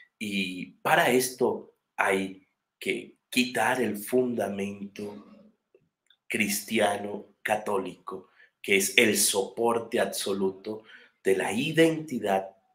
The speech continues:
humana, personal, social, comunitaria, que queda a nuestros pueblos. Hemos entonces de dar esta gran batalla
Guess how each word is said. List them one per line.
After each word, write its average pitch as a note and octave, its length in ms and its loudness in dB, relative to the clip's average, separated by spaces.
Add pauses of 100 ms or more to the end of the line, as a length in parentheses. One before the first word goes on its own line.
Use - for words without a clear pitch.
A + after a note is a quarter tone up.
humana, G2+ 680 4 (180)
personal, G2+ 880 4 (220)
social, G#2+ 1000 -2
comunitaria, G#2+ 1040 -2 (300)
que - 200 0
queda C#3 400 0
a F#2+ 40 -4
nuestros F#2 600 -8
pueblos. - 600 -16 (460)
Hemos A2 320 -2
entonces G#2 500 -2
de A2 100 0
dar F2+ 280 2 (400)
esta - 560 -2
gran C3 560 4
batalla C#3+ 640 4